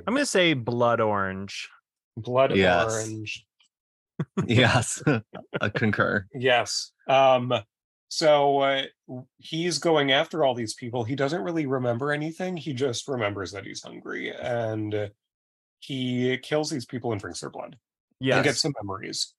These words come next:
Speaker 3: He does. He can pull memories is a thing that we learn that he
Speaker 1: Yeah,
Speaker 3: can
Speaker 1: this
Speaker 3: do.
Speaker 1: is a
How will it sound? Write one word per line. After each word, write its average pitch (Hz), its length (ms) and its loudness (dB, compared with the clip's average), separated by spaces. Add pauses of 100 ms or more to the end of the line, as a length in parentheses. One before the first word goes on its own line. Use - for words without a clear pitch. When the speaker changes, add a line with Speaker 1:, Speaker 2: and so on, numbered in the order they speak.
(120)
Speaker 3:
He 110 100 0
does. 113 280 4
He 95 100 0
can 92 160 -4
pull 107 160 -2
memories 92 600 -2
is 82 240 -4
a 80 80 -2 (180)
thing 85 160 -4
that 80 100 -2
we 80 120 -2
learn 78 360 -2 (200)
that 90 100 -10
he 90 80 -6
Speaker 1:
Yeah, 180 160 2
Speaker 3:
can 175 100 2
Speaker 1:
this 135 160 0
Speaker 3:
do. 240 60 -2
Speaker 1:
is 240 80 -2
a 240 80 0